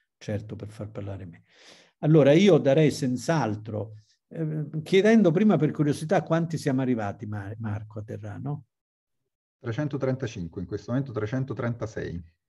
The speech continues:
Speaker 1: Ah, siamo trecentotrentasei persone, che insomma è un bel, un bel risultato.
Speaker 2: Male.
Speaker 1: Io sono molto contento che la Cisco abbia fatto questa cosa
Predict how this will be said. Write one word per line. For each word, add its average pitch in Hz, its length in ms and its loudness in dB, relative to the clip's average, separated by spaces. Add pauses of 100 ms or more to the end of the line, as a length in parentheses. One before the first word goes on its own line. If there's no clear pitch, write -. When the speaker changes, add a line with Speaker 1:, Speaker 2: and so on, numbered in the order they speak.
(360)
Speaker 1:
Ah, 110 280 -12
siamo 131 360 -2
trecentotrentasei 123 1000 2
persone, 131 400 0
che 104 60 -4
insomma 101 280 -4
è 98 60 -6
un 107 180 -6
bel, 123 400 2
un 107 80 -4
bel 123 160 -2
risultato. 147 720 -2
Speaker 2:
Male. 120 140 -10
Speaker 1:
Io 117 60 -6
sono 117 240 -2
molto 147 320 2
contento 117 540 -2
che 107 40 -8
la 107 80 -8
Cisco 120 340 -10
abbia 113 160 -8
fatto 143 260 -6
questa 170 200 -6
cosa 214 320 -2